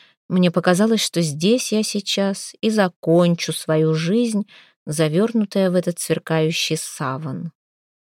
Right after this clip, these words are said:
Сможет ли мой разум в таком случае снова найти дорогу на Барбадос? И даже если у него это получится, будет ли он обречён на блуждание,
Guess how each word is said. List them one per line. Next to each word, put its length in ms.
Сможет 580
ли 100
мой 180
разум 440
в 100
таком 360
случае 680
снова 580
найти 400
дорогу 500
на 180
Барбадос? 1040
И 60
даже 240
если 260
у 80
него 240
это 160
получится, 680
будет 280
ли 80
он 160
обречён 480
на 60
блуждание, 800